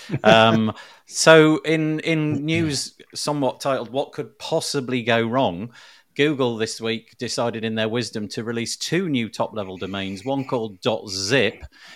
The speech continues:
Speaker 2: and one called dot mov. So basically, you can now go to a website called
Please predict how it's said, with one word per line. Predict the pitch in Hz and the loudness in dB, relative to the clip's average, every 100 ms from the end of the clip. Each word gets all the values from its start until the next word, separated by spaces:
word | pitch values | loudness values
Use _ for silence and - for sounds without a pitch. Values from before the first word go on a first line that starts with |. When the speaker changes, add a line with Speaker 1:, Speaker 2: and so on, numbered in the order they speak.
| - 110 | -12 -4
Speaker 2:
and | 107 107 | -2 0
one | 117 110 | -2 -2
called | - 101 92 | -6 -6 -4
dot | 104 | -4
mov. | 127 104 | -4 -4
So | - 135 | 0 0
basically, | 117 160 175 151 - 117 | 4 2 2 -4 -6 -8
you | 120 | -8
can | 127 127 | -8 -6
now | 139 147 | -4 -4
go | 127 127 123 | -2 -2 -2
to | - 117 | -8 -8
a | 113 117 | -6 -2
website | 131 - 120 104 - | -2 -2 -4 -6 -6
called | 117 110 104 | -4 -2 -4